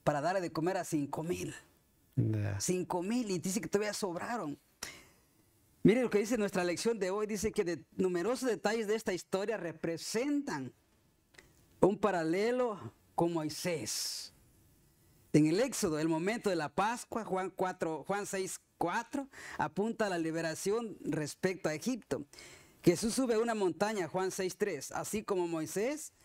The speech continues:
Speaker 1: ascendió al Sinaí. Jesús pone a prueba a Felipe, Juan seis cinco y seis, como los israelitas fueron puestos a prueba en el desierto.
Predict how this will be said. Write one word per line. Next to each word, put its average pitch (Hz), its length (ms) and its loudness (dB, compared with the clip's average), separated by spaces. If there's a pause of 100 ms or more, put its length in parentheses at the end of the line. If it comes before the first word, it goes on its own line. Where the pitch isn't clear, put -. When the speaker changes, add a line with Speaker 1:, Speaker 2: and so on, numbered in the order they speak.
(260)
Speaker 1:
ascendió 165 520 2
al 175 140 0
Sinaí. 160 520 0
Jesús 220 520 -2
pone 220 340 0
a 180 80 -2
prueba 185 460 -2
a 156 40 -6
Felipe, 196 460 -2
Juan 170 320 -2
seis 185 320 -4
cinco 233 480 -2 (400)
y 165 120 4
seis, 427 540 0 (360)
como 190 220 4
los 185 200 0
israelitas 175 560 0
fueron 196 380 0
puestos 180 480 -2
a 151 80 0
prueba 180 400 -2
en 156 200 -2
el 143 120 -2
desierto. 156 640 -2